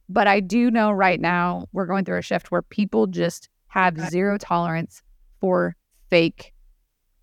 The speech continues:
Speaker 1: I, I, it's fake personalization, but it's really like, "Good try, buddy." Like,
Speaker 2: Yeah.
Speaker 1: when they read the email, they're like,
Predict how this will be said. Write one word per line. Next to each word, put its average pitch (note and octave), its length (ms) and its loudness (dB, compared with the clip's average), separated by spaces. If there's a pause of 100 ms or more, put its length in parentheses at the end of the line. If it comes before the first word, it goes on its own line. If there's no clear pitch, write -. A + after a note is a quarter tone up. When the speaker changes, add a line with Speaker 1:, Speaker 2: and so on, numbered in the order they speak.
(460)
Speaker 1:
I, - 140 -2
I, - 140 -2
it's - 160 -12
fake - 280 0
personalization, G3 720 -2
but F#3 100 0
it's - 120 -12
really A3 220 2
like, F3+ 340 -4 (760)
"Good B3+ 200 0
try, - 520 -2 (100)
buddy." D#3+ 420 -2 (280)
Like, F#3+ 180 -2
Speaker 2:
Yeah. G2+ 120 4
Speaker 1:
when G3+ 80 6
they G3 100 2
read A3 180 -2
the G3 100 -4
email, G3+ 280 2
they're G#3 100 -2
like, F#3+ 260 -2